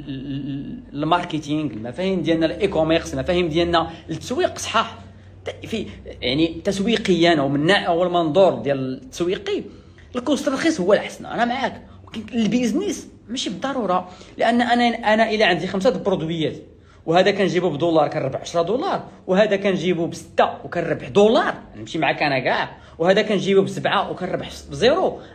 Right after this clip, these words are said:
انا غنخليهم بثلاثة وغنخلع اكثر،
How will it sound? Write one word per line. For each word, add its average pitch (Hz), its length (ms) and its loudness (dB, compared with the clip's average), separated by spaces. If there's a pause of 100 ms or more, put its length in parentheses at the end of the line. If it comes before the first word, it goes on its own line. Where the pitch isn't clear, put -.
انا 240 200 6
غنخليهم 208 400 2
بثلاثة 196 500 0 (160)
وغنخلع 240 460 2
اكثر، - 380 -2